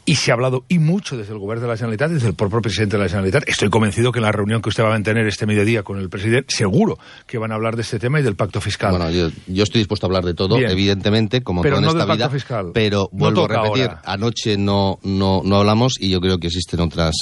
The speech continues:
Speaker 2: eh, otras prioridades en estos momentos, mucho más, eh, diría yo, eh, que nos presionan más en el corto plazo, como es fundamentalmente las dificultades de acceso a los mercados. Vuelvo
Speaker 1: Por
Speaker 2: a
Speaker 1: tanto,
Speaker 2: repetir.
Speaker 1: ahora no toca el pacto fiscal.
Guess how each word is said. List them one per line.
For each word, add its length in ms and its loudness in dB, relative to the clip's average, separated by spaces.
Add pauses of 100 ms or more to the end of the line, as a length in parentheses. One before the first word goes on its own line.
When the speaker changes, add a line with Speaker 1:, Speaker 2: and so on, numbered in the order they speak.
(100)
Speaker 2:
eh, 380 0
otras 360 -2
prioridades 480 2
en 40 2
estos 240 -4
momentos, 520 0
mucho 280 2
más, 240 2 (220)
eh, 260 -2
diría 540 -2
yo, 240 2 (460)
eh, 200 -4 (100)
que 280 -2
nos 180 0
presionan 400 0
más 340 0
en 60 -6
el 100 -2
corto 300 -4
plazo, 340 0 (400)
como 220 2
es 80 2
fundamentalmente 960 2
las 220 0
dificultades 680 -4
de 100 -4
acceso 580 -4
a 120 -8
los 200 -6
mercados. 500 -2
Vuelvo 140 0
Speaker 1:
Por 80 0
Speaker 2:
a 80 2
Speaker 1:
tanto, 140 2
Speaker 2:
repetir. 60 2
Speaker 1:
ahora 140 0
no 120 -4
toca 180 -6
el 80 -6
pacto 260 -12
fiscal. 320 -14